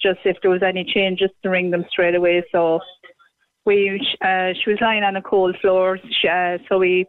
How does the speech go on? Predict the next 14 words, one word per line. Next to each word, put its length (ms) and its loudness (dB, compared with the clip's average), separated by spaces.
got 260 -4
quilts 480 0
and 240 0
the 80 2
whole 180 0
lot. 160 -2
We 100 -4
made 160 0
her 80 -2
comfortable. 580 -2
So 240 0
two 200 2
minutes 360 -2
or 300 2